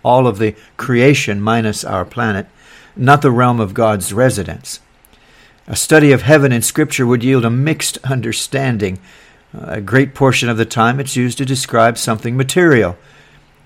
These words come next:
But since it is a word that points men away from earth, it's also quite often the abode of God. Here we believe the reference is to the same expanse as is mentioned in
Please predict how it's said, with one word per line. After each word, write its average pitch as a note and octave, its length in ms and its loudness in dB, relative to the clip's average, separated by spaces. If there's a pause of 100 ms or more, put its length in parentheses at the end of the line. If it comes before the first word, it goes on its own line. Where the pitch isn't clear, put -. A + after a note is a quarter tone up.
(120)
But - 280 -6
since C#3+ 280 -4
it C#3 80 0
is A#2+ 140 -2
a A#2+ 80 2
word C#3 260 6
that C3 160 0
points D3 320 -2
men C#3+ 160 2
away C#3 320 6
from C#3 340 -2
earth, C#3 340 6
it's B2 160 -4
also C3+ 360 2
quite B2+ 300 0
often A#2+ 340 0 (420)
the A2 140 -2
abode G#2 380 0
of F2 160 -8
God. G2+ 420 0 (880)
Here D#3 240 6
we E3+ 120 8
believe D3 320 4
the C3+ 100 2
reference C3+ 440 2
is B2+ 120 -2
to B2+ 100 -6
the A2+ 120 -4
same D#3 440 -2
expanse C3 840 0
as G#2+ 180 -4
is G#2+ 160 -8
mentioned A2+ 460 -6
in G2+ 160 -6